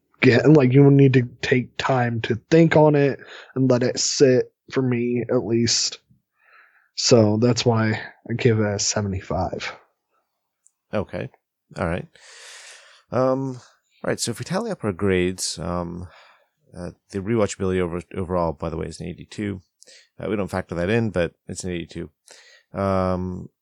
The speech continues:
Speaker 2: e-, eighty-six for me and an eighty-five for you. So that tells you how close we are overall to this movie, uh, in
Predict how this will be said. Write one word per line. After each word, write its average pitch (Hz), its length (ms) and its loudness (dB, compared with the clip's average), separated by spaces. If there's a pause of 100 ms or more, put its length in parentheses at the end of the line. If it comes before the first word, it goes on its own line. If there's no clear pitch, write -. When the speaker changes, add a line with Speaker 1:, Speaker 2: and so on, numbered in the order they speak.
(120)
Speaker 2:
e-, 87 360 -10
eighty-six - 880 -6 (140)
for - 220 -12
me 92 300 -4
and 85 100 -6
an 85 80 -6
eighty-five 87 580 -6
for - 180 -16
you. 80 280 -10
So 85 480 -2
that 90 140 -6
tells 92 180 -8
you 95 80 -6
how 82 80 -4
close 85 400 -8
we 85 80 -6
are 80 160 -4
overall 80 400 -6
to - 140 -16
this 80 200 -12
movie, 80 420 -12 (580)
uh, 82 320 -6
in 80 60 -18